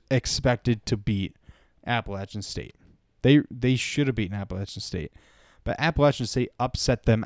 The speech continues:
at home. This was the second time in ten years where Appalachian State beat a top ten team. The first one being Michigan.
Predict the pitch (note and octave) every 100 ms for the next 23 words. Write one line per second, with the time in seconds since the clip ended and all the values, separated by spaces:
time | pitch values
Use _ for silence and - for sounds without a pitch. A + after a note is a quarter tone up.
0 | - A2+ - - - G#2 F2 - _ -
1 | _ _ _ _ _ A2+ F3+ - G#3+ G#3+
2 | - C#3+ - F#3+ - - - C#3+ B2 A2
3 | G2+ - D#3+ E3+ D3+ G2+ F#2+ G#2+ A2 F2
4 | C3+ C#3+ C#3 - A2 - B2+ G2+ - _
5 | _ _ - _ _ _ _ _ _ _
6 | C3+ C#3 B2 - - G#2+ - _ _ _
7 | _ - G#2 F2+ F#2 _ _ - F#3+ C#3+
8 | - - _ _ _ - A2 B3 D4 -
9 | G2 D#2+ G2+ - _ _ B2 C3 C3 A#2
10 | A#2 - D#2 -